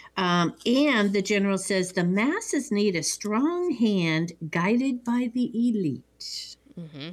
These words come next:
Speaker 2: That's what the, the general believes.
Speaker 1: That's right. Well, now Life magazine, Life magazine back in the day
Speaker 2: Cool.
Speaker 1: was it.
Speaker 2: It huge.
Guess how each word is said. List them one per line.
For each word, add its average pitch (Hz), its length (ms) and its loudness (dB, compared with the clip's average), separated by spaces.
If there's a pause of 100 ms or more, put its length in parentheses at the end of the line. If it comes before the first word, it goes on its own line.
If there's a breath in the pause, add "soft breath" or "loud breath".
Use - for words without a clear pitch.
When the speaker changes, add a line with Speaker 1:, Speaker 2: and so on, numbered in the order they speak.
Speaker 2:
That's 185 220 -4
what 240 140 -8
the, 220 280 -4
the 214 140 -4
general 202 480 -6
believes. 131 760 -14 (260)
Speaker 1:
That's - 200 -6
right. - 180 -4 (480 loud breath)
Well, 220 140 6
now 262 300 4
Life 185 520 2
magazine, 190 640 0
Life 175 400 0
magazine 190 560 0
back 226 260 0
in 240 120 2
the 247 80 2
day 247 400 2
Speaker 2:
Cool. 175 240 0
Speaker 1:
was 151 580 -4 (200)
it. 160 300 -2 (220)
Speaker 2:
It 196 280 -2
huge. - 880 -8